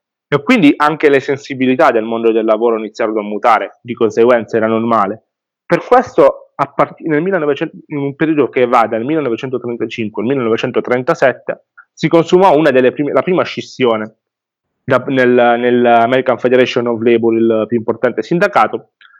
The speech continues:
e nacque il C E O con John Lewis, questo un, un sindacato che, eh,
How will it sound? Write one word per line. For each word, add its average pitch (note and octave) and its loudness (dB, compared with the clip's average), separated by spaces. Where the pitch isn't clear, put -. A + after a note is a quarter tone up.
e E3+ 0
nacque C#3+ 0
il B2 0
C A#2+ -6
E C3+ 2
O A#2+ 0
con A#2+ -4
John B2 -2
Lewis, A#2+ 2
questo B2+ 2
un, C3+ -2
un D3 -2
sindacato D3+ 0
che, C#3 0
eh, G#2 -4